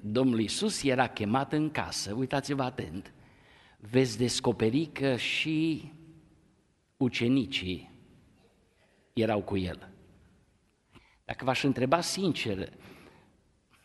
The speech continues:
„Vrei să-L ai pe Hristos în casă?” Spune: „Votez cu două mâini.” Dar știi că Domnul Iisus vine cu ucenicii?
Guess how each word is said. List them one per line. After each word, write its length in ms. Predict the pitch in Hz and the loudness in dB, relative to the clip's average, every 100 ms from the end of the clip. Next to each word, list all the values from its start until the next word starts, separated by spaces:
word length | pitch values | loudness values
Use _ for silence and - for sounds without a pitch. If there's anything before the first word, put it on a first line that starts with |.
| _ _ _ _ _ _ _ _ _ _ _ _ _ | _ _ _ _ _ _ _ _ _ _ _ _ _
„Vrei 240 | 107 117 | 0 2
să-L 180 | 127 113 | 2 2
ai 140 | 117 113 | 0 0
pe 100 | 110 | -4
Hristos 380 | - - 110 98 | -6 -6 -4 -2
în 120 | 95 | -4
casă?” 320 | 101 110 - | -4 -4 -6
Spune: 300 | 90 87 85 - | -8 -10 -12 -14
„Votez 360 | - 101 113 110 | -12 -6 -2 -2
cu 120 | - | 0
două 240 | 113 151 151 | 4 4 4
mâini.” 360 | 156 92 - - - - _ _ _ _ _ _ _ _ _ _ _ _ _ _ _ _ _ | 0 -4 -8 -18 -20 -20 _ _ _ _ _ _ _ _ _ _ _ _ _ _ _ _ _
Dar 80 | - | -10
știi 120 | 247 | -4
că 100 | 208 | 0
Domnul 220 | 165 147 | 2 4
Iisus 240 | 131 139 123 | 2 0 2
vine 180 | 131 | 2
cu 120 | 123 107 | 2 0
ucenicii? 720 | 104 117 143 - - - | 0 2 0 0 -6 -10